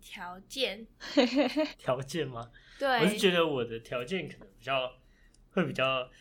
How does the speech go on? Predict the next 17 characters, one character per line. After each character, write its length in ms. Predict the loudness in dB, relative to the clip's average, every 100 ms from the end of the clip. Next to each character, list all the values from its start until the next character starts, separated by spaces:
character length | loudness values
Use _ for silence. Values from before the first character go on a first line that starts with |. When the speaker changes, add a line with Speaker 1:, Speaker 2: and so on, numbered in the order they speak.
| 0
Speaker 1:
严 320 | 2 4 6
格 260 | 8 10 10
一 140 | 10
点。 160 | 10 10
Speaker 3:
严 160 | 10
格 160 | 10 10
一 40 |
点。 240 | 12 12 10 10 12 12 10 8
<laughs> 520 | 2 4 4 4 2
不 100 | 2
是， 220 | 4 4
因 60 | 6
为， 240 | 6 6
因 120 | 4
为 40 | 4
我 260 | 6 4
想， 220 | 4 0